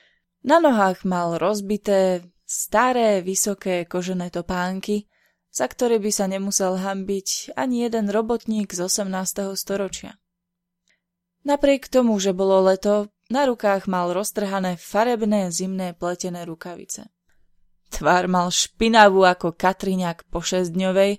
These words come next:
ale čo bolo pre mňa podstatné, usmievala sa. Jeho šibalské oči mi konečne odpovedali. "Dobre, tak tam teda poďme."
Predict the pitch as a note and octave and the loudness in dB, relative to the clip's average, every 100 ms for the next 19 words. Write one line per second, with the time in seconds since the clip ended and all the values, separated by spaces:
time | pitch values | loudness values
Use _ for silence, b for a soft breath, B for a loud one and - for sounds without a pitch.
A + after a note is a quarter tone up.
0 | b b b b b B3 B3+ B3+ D#4 D#4 | b b b b b 4 4 4 2 6
1 | C4+ C4 C4+ C4 A3+ A3+ B3+ - B3 A#3 | 4 4 2 2 0 0 -2 0 -2 0
2 | A3 G#3+ G3+ G3 A3+ _ _ _ _ _ | 2 2 2 -2 -12 _ _ _ _ _
3 | _ - C4 - G#3+ E3+ D#3 - F3+ - | _ -16 -10 -4 -2 -2 -2 -4 -6 -8
4 | G3+ _ _ _ _ _ _ A3+ A#3+ A#3+ | -10 _ _ _ _ _ _ 0 2 4
5 | A3+ C4+ C#4+ D4+ D4 - A3 A3 - G#3+ | 2 4 6 6 6 0 0 0 -2 0
6 | G#3 G3 F#3+ - G3 F#3+ - G3+ G#3 - | 0 0 -4 -10 -8 -6 -2 0 0 -2
7 | F#3+ - F3 - F3 E3 E3 F3 G3+ _ | -6 -8 -10 -8 -6 -6 -8 -12 -16 _
8 | _ _ _ _ _ _ _ _ _ _ | _ _ _ _ _ _ _ _ _ _
9 | - E3+ F3 F#3 E3+ E3+ _ - - A#3 | -2 0 2 0 0 -6 _ -4 -4 0
10 | G#3 F#3 G3 F3 E3 F3 E3 E3 | 0 0 0 0 0 -4 -2 -6